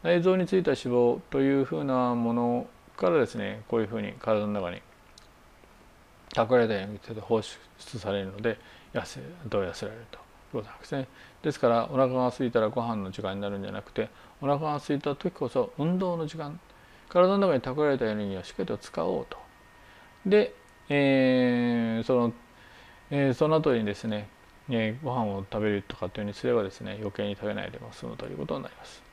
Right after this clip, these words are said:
これで、えー、摂取エネルギー引く消費エネルギーが蓄えられるエネルギーなんで、食べる量が体が必要とするエネルギーよりも多ければ必ず太ると。食べる量が体が必要とするエネルギーよりも少なければ必ず痩せるということで、えーと、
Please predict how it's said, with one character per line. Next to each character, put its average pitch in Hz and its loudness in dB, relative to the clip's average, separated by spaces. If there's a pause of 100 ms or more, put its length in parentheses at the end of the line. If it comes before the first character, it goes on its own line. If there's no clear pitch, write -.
(500)
こ 175 0
れ 180 6
で、 185 4
え 156 6
ー、 - 2
摂 - 0
取 208 4
エ 202 4
ネ 208 4
ル 208 6
ギ 175 2
ー 127 -2
引 175 -12 (160)
く 160 4
消 156 0
費 147 -2
エ 143 -2
ネ 139 0
ル 127 0
ギ 113 2
ー 117 0
が 135 -2
蓄 110 -4
え 104 0
ら 98 -2
れ 92 -4
る 90 -10
エ - -10
ネ 90 -12
ル 101 -14
ギ 107 -16
ー 98 -12
な 92 -12
ん 98 -8
で、 113 -2 (360)
食 180 2
べ 214 8
る 190 8
量 135 6
が 139 4
体 139 2
が 139 0
必 - -8
要 135 2
と - -16
す - -8
る 131 0
エ 123 0
ネ 127 0
ル 123 0
ギ 117 2
ー - 0
よ 101 -2
り 107 -8
も 107 -2
多 139 4
け 139 -8
れ 165 -4
ば 165 -6
必 - -10 (220)
ず 107 -16
太 - -10
る - -10
と。 - -16 (380)
食 214 6
べ 240 8
る 196 6
量 170 6
が 160 2
体 156 2
が 151 -2
必 - -6
要 170 0
と 170 -10
す - -4
る 151 0
エ 151 -4
ネ 151 -2
ル 151 -2
ギ 147 -2
ー - -2
よ 123 2
り 120 2
も 110 -2
少 - -8
な 175 0
け 131 0
れ 113 2
ば 110 4
必 - -6 (300)
ず - -6 (100)
痩 110 -2
せ 117 -6
る 117 -8
と - -14
い 131 -2
う 127 -4
こ 127 -2
と 135 0
で、 156 2 (760)
え 120 2
ー 107 -8
と、 - 4